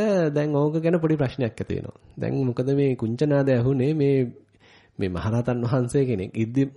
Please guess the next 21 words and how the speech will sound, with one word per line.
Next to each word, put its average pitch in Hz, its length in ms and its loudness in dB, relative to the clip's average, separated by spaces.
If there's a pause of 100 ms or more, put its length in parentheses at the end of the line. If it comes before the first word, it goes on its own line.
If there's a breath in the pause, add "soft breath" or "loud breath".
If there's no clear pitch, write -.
(100)
ඉද්දිමතුන් 127 560 -2
අතර 127 200 0
අග්‍රයි. 107 520 -2 (560 soft breath)
ඉතින් - 220 -8
මෙතන 110 340 -2
ඉතින් 160 260 0
මේ 156 300 2 (440)
ධ්‍යාන 98 360 -4
ඉතින් 120 260 0
ඒ 90 120 -6
කියන්නේ 82 300 -6 (720 loud breath)
හරි 113 200 -2
නැහැනේ, 165 340 0
පර්ෆෙක්ට් 123 420 0
නැහැනේ. 143 420 0 (540 loud breath)
<laughs> - 520 -8
බුදුරජාණන් 151 480 4
වහන්සේට 147 320 4
නෝක් 151 260 4
අඩුව 147 180 6
යනවා. 113 360 0